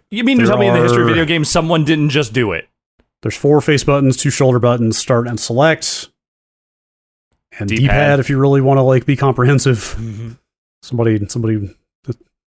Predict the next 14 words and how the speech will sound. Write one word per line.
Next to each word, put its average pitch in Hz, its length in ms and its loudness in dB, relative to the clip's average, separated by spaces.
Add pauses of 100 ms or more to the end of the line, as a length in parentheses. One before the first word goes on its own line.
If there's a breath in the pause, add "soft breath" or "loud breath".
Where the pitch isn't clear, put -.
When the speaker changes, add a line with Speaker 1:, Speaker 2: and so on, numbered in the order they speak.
(440)
Speaker 2:
run 107 180 -4
the 101 80 -4
numbers. 104 460 -4 (580)
Let 113 80 -6
us - 120 -8
know 113 80 -4
how 107 100 -4
many 101 120 -4
<laughs> - 20 -10
possible - 360 -4
cheat - 300 -4
codes - 260 -2
there 110 220 -6
are. 110 160 -6